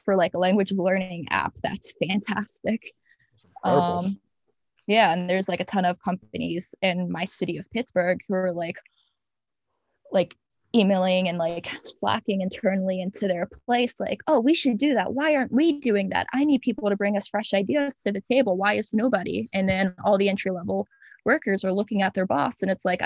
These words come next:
Speaker 1: "I have been, I did. You shut <laughs> all of those ideas down. Like, you didn't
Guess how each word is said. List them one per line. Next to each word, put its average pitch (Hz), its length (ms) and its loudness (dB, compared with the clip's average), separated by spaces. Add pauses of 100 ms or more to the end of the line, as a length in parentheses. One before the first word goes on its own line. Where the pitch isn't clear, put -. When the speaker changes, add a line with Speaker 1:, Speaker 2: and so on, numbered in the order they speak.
Speaker 1:
"I 285 100 2
have 262 340 2
been, 165 200 -2
I 214 120 2 (120)
did. 277 360 2
You 202 100 2
shut 240 380 0
<laughs> - 40 -20
all 247 200 0
of 226 160 -4
those 208 200 0
ideas 208 480 0
down. 180 480 0 (480)
Like, 190 180 4
you 196 100 2
didn't 202 320 2